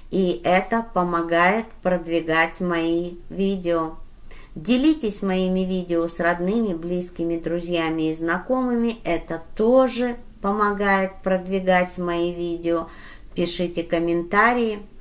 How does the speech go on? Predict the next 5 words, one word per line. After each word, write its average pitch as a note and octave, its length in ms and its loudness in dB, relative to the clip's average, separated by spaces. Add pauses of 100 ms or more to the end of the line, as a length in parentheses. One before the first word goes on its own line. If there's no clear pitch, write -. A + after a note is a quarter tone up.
(1400)
пишите C#4+ 480 0
ваши E3 320 2
вопросы, G#3 640 2
и - 180 -4
я E3 480 2